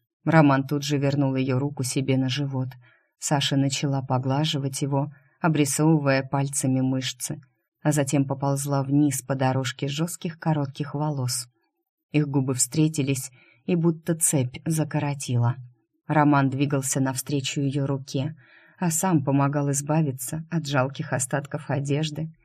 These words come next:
Затем закусил мочку уха и спросил полушепотом:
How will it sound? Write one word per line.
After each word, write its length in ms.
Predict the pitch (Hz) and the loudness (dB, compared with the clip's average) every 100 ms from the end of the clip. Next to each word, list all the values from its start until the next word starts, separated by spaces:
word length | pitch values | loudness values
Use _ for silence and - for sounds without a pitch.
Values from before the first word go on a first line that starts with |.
| - - - | -20 -20 -8
Затем 400 | 156 190 226 277 | 2 2 4 2
закусил 560 | 226 226 214 - 247 240 | 2 0 -2 -2 -2 2
мочку 520 | 208 208 - - 214 | 2 0 -4 -4 -4
уха 500 | 175 160 143 - 175 - | 0 0 0 -2 -4 -2
и 120 | 160 | -2
спросил 760 | 160 - 143 127 - 165 143 - | -2 0 0 0 0 0 0 -2
полушепотом: 1000 | 139 127 127 - 143 143 143 151 147 | -2 -2 -4 -4 -4 -6 -8 -6 -8